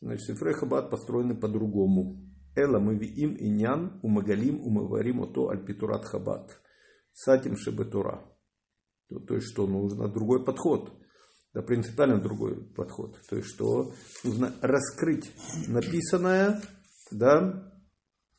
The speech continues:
и пояснить его согласно Сатим Шабатура, знаете, тому, что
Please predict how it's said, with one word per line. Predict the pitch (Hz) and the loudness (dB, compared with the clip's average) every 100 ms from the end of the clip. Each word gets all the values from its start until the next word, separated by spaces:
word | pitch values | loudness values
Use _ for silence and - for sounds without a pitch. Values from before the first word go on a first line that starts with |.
| _ | _
и | 131 156 175 - - - _ - - - | 4 4 4 -2 -12 -20 _ -20 -20 0
пояснить | 117 117 113 139 143 147 123 | 4 4 2 0 -2 0 -2
его | 113 131 135 139 135 - _ _ - | 2 4 4 2 -2 -16 _ _ -12
согласно | 104 101 113 113 - 110 110 113 110 - - _ _ _ _ _ _ _ _ _ _ _ _ - | -6 0 2 0 -2 -4 -2 -4 -6 -12 -20 _ _ _ _ _ _ _ _ _ _ _ _ -16
Сатим | - 120 113 107 | -2 -2 0 -4
Шабатура, | - 95 - 101 - - - | -4 -6 -4 -4 -6 -12 -12
знаете, | 104 104 - | -12 -12 -12
тому, | - 113 | -8 -6
что | - - - - | -8 -10 -10 -10